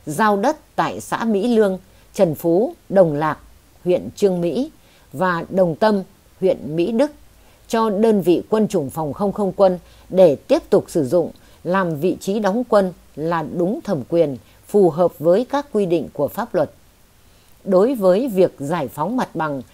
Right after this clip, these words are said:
một số hộ dân đang sử dụng đất quốc phòng, Thanh tra thành phố Hà Nội đã kết luận những sai phạm trong việc xây dựng phương án bồi thường, hỗ trợ và tái định cư cho mười bốn hộ dân.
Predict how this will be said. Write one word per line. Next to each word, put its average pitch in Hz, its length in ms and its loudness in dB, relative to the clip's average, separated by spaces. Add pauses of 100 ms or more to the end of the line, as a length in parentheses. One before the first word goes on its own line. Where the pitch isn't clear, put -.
(200)
một 196 260 2
số 202 220 0
hộ 220 240 2
dân 202 320 0
đang 202 200 -2
sử 156 220 -2
dụng 147 220 -4
đất 233 220 -4
quốc 277 180 0
phòng, 147 280 -4 (500)
Thanh 233 160 0
tra 208 220 0
thành 175 220 -4
phố 170 160 0
Hà 226 180 -2
Nội 143 300 -2 (100)
đã 151 360 -4
kết 269 180 0
luận 175 180 2 (440)
những 208 340 0
sai 214 280 -4
phạm 127 300 -6
trong 190 220 -4
việc 139 260 -6
xây 196 220 0
dựng 156 220 -4
phương 196 200 -4
án 180 320 -6
bồi 160 160 2
thường, 139 320 -2 (220)
hỗ 220 260 2
trợ 151 280 0 (300)
và 170 260 -2
tái 180 320 -4
định 214 240 -2
cư 202 280 4 (320)
cho 196 240 2
mười 170 260 2
bốn 160 240 0
hộ 190 260 0
dân. 170 260 2